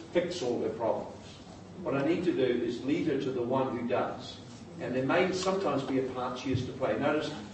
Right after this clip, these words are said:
I talked about the other sister, letting, letting the, um, what are you letting the forgiveness go in the heart. It was quite important to do that. So from a heart level she let go,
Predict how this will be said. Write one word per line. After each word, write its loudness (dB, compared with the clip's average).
I -4
talked 2
about 2
the 4
other 0
sister, 0
letting, 2
letting 4
the, -4
um, -2
what -6
are 0
you 2
letting 0
the 0
forgiveness 8
go 2
in -2
the -4
heart. -4
It -8
was -2
quite 2
important -2
to 2
do 2
that. -6
So 4
from 0
a 0
heart 2
level -2
she -6
let 0
go, 6